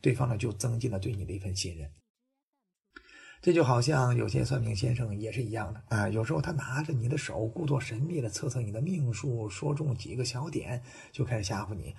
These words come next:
制造一种让你想听又，又有点后怕的感觉，这就叫提醒痛点的效果。诸葛亮收马超的时候，当马超，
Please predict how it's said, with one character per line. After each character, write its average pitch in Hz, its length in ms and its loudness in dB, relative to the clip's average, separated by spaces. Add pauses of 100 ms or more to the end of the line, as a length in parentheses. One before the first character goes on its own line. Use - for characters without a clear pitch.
(260)
制 139 160 6
造 120 160 4
一 110 40 2
种 107 200 -4
让 117 220 0
你 110 120 -2
想 - 520 -2
听 190 360 4 (360)
又， 143 360 4 (440)
又 165 160 6
有 151 120 6
点 135 140 -2
后 156 220 -2
怕 156 320 -4
的 135 80 -2
感 113 220 -4
觉， 107 260 -6 (320)
这 180 160 4
就 127 100 4
叫 120 220 0
提 - 320 -4
醒 - 320 -4
痛 117 240 -4
点 - 180 -8
的 95 60 -10
效 92 200 -8
果。 - 200 -16 (840)
诸 185 140 6
葛 170 60 8
亮 160 160 6
收 160 160 2
马 117 180 2
超 139 180 4
的 127 60 4
时 123 140 0
候， 107 100 0
当 123 180 2
马 110 220 2
超， 120 160 2